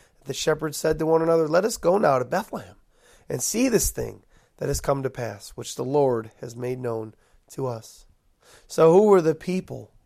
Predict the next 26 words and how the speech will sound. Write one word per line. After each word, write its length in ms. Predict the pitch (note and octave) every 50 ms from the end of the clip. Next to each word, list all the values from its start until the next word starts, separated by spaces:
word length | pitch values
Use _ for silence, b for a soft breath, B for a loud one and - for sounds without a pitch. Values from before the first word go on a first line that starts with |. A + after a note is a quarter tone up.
| _ _ b b b b b b b
I 80 | E3
look 240 | E3+ E3+ F#3 F3 -
at 120 | D#3+ -
things 280 | - D3 C#3 C3 A2+ A#2+
like 240 | A#2 A#2+ A#2 - _
this 200 | B2 A#2+ - -
in 60 | A#2+
Scripture. 560 | A2 - - C#3 C3+ - - - - A2 - _ _ _ b b b b b b b -
Who 120 | G#3 G#3+
were 140 | G#3 G3+ G3
the 100 | F3+ F#3
people 400 | - - G3+ F#3+ F3 - D3+ C#3+
that 200 | C#3 D3 D3 D3
were 120 | D3+ D3+
the 80 | C#3+ D3+
first 800 | D3+ - - - F3+ F3+ E3+ D3+ - - - - - - - -
to 80 | -
know 480 | C#3 C3+ C3 C#3+ D3+ E3 D#3+ D3+ C3 B2
about 320 | B2 A#2+ C3+ C#3 - -
Christ's 440 | - - - D#3 D3 D3+ C#3+ - -
birth 420 | C3+ A#2+ B2 D3+ D3+ C3+ A#2 - -
outside 480 | - D3+ D3 C#3 - - E3 D#3+ E3 D#3
of 140 | D3+ C#3
Mary 260 | C#3 C3+ C3+ C#3+ C#3 C#3+
and 80 | C#3+
Joseph? 480 | C3 D3+ D#3 F3 F#3 - - A#2 A2